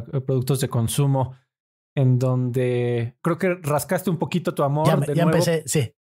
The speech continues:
Speaker 2: <laughs>
Speaker 1: por, por, por la Mac. No, no, y a-, a-, además de, del <laughs> tema de videojuegos,
Speaker 2: <laughs>
Speaker 1: regresaste un poquito a la Mac, mi estimado. ¿Qué,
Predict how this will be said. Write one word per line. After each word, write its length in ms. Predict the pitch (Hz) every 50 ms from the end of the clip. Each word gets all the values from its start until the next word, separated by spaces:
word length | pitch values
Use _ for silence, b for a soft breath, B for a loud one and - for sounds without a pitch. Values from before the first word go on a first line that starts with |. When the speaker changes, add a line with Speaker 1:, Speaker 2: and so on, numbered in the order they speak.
| _ -
Speaker 2:
<laughs> 280 | 208 - - - 185 -
Speaker 1:
por, 280 | 156 147 151 151 -
por, 180 | - 156 175 -
por 160 | - 156 143 143
la 120 | 143 143
Mac. 440 | 156 170 180 175 - - - - _ -
No, 300 | 180 202 208 196 160 151
no, 160 | 165 180 180
y 80 | 170
a-, 140 | 170 - 175
a-, 240 | 180 - 196 185 185 -
además 340 | 185 175 180 180 202 240 233
de, 180 | 247 220 214 196
del 360 | 143 165 127 104 - 196 190
<laughs> 0 |
tema 220 | - - 233 247
de 100 | 214 196
videojuegos, 580 | 175 180 170 175 - - 190 185 190 233 247 -
Speaker 2:
<laughs> 240 | 285 262 - _ -
Speaker 1:
regresaste 440 | 160 165 175 185 - 214 208 -
un 80 | 220 180
poquito 280 | 202 - - 208 208 165
a 40 |
la 100 | 143 131
Mac, 240 | 131 135 139 135 139
mi 100 | 143 139
estimado. 320 | 127 135 156 156 165 165 165
¿Qué, 120 | - 220